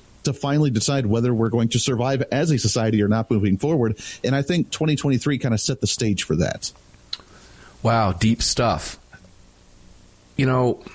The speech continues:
Speaker 2: I'm gonna wrap that up in one word, chaos
Speaker 1: Yes.
Speaker 2: ensues. Chaos ensues in twenty twenty-four. And some of the guests that I talked with that will appear on the Sunday program agree with me. Some, we, we actually, ladies and gentlemen,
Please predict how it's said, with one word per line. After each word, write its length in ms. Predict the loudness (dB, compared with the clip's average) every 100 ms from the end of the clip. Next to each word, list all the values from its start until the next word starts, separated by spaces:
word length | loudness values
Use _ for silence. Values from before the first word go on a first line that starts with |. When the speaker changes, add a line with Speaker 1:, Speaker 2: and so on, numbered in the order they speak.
| -20 -14 -10 -10 -12 -20 -20 -20 -8 -2
Speaker 2:
I'm 100 | 0
gonna 120 | 2
wrap 220 | 2 2
that 160 | 0 0
up 100 | 2
in 120 | 4
one 160 | 4
word, 200 | 4 2
chaos 560 | 0 0 0 -2 -2 -4 -8 -20 -20 -20 -20 -20 -20 -6
Speaker 1:
Yes. 280 | -2 0 0
Speaker 2:
ensues. 320 | 0 -2 -4 -8 -8
Chaos 360 | 0 2 2 0
ensues 300 | 0 2 0
in 80 | 0
twenty 240 | 0 0
twenty-four. 480 | 0 0 0 -4 -6 -12 -20 -20 -20 -20 -20 -20 -18 -6
And 520 | -2 0 2 2 2 0 0
some 200 | 0 2
of 60 |
the 60 | 2
guests 240 | 0 0
that 80 | 0
I 80 | 0
talked 340 | 0 -2 0
with 160 | 0 0
that 120 | 0
will 140 | 2
appear 240 | 2 2 2
on 60 |
the 60 | 2
Sunday 300 | 2 2 2
program 480 | 2 2 2 2 2
agree 260 | 2 2
with 160 | 2 2
me. 100 | 2
Some, 260 | 2 0 2
we, 180 | 2 2
we 260 | 2 2
actually, 480 | 2 0 0 2 0 -4 -20 -20 -20 -20 -10 -2
ladies 260 | 2 2
and 80 | 2
gentlemen, 580 | 2 2 4 4 2